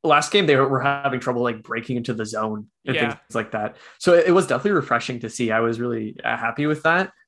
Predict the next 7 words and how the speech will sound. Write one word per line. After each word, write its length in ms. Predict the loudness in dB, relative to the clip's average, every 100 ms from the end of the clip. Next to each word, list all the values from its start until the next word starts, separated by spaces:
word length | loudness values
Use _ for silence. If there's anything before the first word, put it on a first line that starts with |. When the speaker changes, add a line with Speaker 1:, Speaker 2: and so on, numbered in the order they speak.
| _
Speaker 1:
Um, 440 | 0 0 -2 -10 -14 _ _ _ _ _ _
I 100 | -2
think 300 | -2 -2 -2
they 100 | 0
still 240 | 0 0 0
need 140 | 0
to 180 | -2